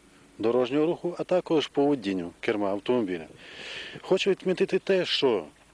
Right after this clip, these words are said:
е, школа досаг, як вам сказати, що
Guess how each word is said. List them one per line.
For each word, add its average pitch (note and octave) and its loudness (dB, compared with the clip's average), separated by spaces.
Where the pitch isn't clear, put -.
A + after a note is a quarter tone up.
е, B2 4
школа F#3 2
досаг, E3 0
як A2+ -2
вам G2+ -4
сказати, G2 -2
що G2+ 0